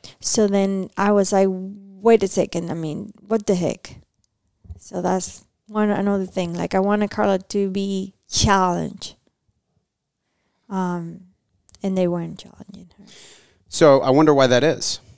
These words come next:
Speaker 1: Well, one of the things is that they get a lot of money from the government for those students.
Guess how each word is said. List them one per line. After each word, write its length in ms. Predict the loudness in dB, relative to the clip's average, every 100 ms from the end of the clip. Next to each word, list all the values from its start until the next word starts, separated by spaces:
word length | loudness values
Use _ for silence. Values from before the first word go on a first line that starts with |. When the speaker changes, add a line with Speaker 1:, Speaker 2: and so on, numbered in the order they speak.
| _ _ _ _ _ _
Speaker 1:
Well, 300 | 4 8 8 6
one 160 | 4
of 80 | 2
the 80 | 2
things 240 | -2 -4 0
is 80 |
that 140 | 0 4
they 120 | 6
get 160 | 6 6
a 60 |
lot 220 | 6 6
of 60 | 4
money 220 | 0 0
from 200 | -2 -2
the 100 | 0
government 600 | 2 2 2 2 0 0 -8 _ _ _ _ _ _
for 200 | 0 4
those 220 | 4 4
students. 580 | 0 -2 -2 -4 -6